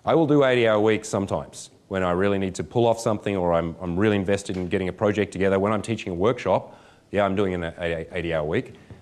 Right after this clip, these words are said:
But then I'll have three weeks to do some other shit after that, right? So it's not about that you always have to d-, do the one, the four-hour work week kind of style life to be managing your time well. But if, if you look, if you're looking down the barrel of,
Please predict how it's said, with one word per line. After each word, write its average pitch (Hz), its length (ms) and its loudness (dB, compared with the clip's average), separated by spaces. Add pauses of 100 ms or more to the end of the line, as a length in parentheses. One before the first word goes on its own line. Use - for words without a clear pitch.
(120)
But 139 80 0
then 151 140 2
I'll 139 80 2
have 123 140 -2
three 127 200 2
weeks 110 240 0
to 107 80 -10
do 98 140 -4
some 95 180 -6
other 95 140 -2
shit - 260 -16 (180)
after 82 260 -4
that, - 180 -20 (440)
right? 98 260 -4
So 104 180 2
it's 110 360 0
not 143 140 2
about 120 320 0
that 113 60 -4
you 107 120 -4
always 113 380 2
have 107 200 -2
to 95 100 -12
d-, 87 120 -14 (140)
do 101 120 -2
the 98 80 4
one, 98 280 0
the 101 60 -4
four-hour 98 440 4
work 92 260 2
week 95 320 -2
kind 98 200 -2
of 87 200 -8
style 92 280 0
life 92 260 0
to - 80 -10
be 85 220 -8 (880)
managing 95 360 -2
your 85 80 -4
time 147 280 0
well. 98 320 0 (240)
But 143 400 2
if, 180 200 2
if 170 300 -2
you 190 140 6
look, 160 300 2
if 131 120 -2
you're 165 100 4
looking 156 360 4
down 143 180 2
the 131 60 2
barrel 120 500 2
of, 120 400 4